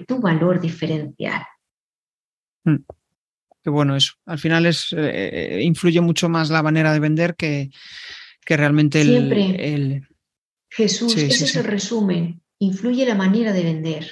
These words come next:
Speaker 1: más que el producto. La
Speaker 2: Vamos
Speaker 1: manera
Speaker 2: a
Speaker 1: de
Speaker 2: entrar
Speaker 1: vender es lo que te hace diferente.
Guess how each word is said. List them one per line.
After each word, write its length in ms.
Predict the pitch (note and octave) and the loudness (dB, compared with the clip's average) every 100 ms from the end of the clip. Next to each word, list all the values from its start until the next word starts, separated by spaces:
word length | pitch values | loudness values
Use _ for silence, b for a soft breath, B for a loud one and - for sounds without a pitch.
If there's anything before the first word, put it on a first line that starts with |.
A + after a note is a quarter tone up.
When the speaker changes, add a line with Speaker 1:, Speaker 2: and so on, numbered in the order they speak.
| - F3+ | -14 -10
Speaker 1:
más 160 | F#3 | -8
que 80 | F#3+ | -6
el 60 | E3+ | -8
producto. 600 | E3 D#3+ D3+ - F#3 E3 _ _ _ _ _ - B B B B - | -8 -8 -10 -12 -18 -18 _ _ _ _ _ -20 B B B B -6
La 80 | |
Speaker 2:
Vamos 300 | F#3 F#3 A3+ A#3+ | 2 4 4 4
Speaker 1:
manera 40 | |
Speaker 2:
a 40 | A#3 | 4
Speaker 1:
de 40 | |
Speaker 2:
entrar 240 | G3 G#3 | 4 4
Speaker 1:
vender 220 | G#3 B3 A#3+ | 4 2 0
es 80 | |
lo 140 | G#3+ F#3+ | -2 -4
que 100 | F#3 | -4
te 120 | F#3+ | -4
hace 240 | F#3+ G3 F3+ | -6 -8 -10
diferente. 580 | F3+ E3 E3 D#3+ E3 | -8 -8 -6 -8 -10